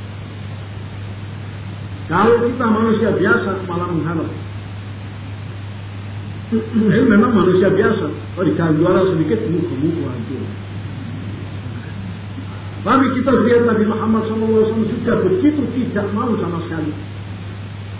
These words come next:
Memang betul-betul Nabi Muhammad adalah Raufur Rahim,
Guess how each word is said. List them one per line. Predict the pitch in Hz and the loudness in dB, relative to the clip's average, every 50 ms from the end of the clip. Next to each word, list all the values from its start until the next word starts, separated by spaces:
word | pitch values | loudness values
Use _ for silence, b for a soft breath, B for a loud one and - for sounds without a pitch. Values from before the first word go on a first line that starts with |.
| - - - - - - | -10 -10 -10 -10 -8 -6
Memang | 147 135 151 220 240 202 | -4 0 2 4 4 4
betul-betul | 220 233 - 220 185 - - - - 233 285 262 226 | 4 4 4 6 6 6 6 4 4 2 4 4 6
Nabi | 202 - 170 | 6 6 6
Muhammad | 180 180 185 185 190 185 202 220 233 196 | 6 6 6 4 4 2 2 4 4 4
adalah | 196 196 190 165 - - | 4 4 4 2 2 0
Raufur | 214 233 240 233 - 226 214 202 | 0 0 2 2 4 4 4 4
Rahim, | 214 214 208 240 247 240 240 - 240 | 2 2 2 0 0 0 -2 -2 -2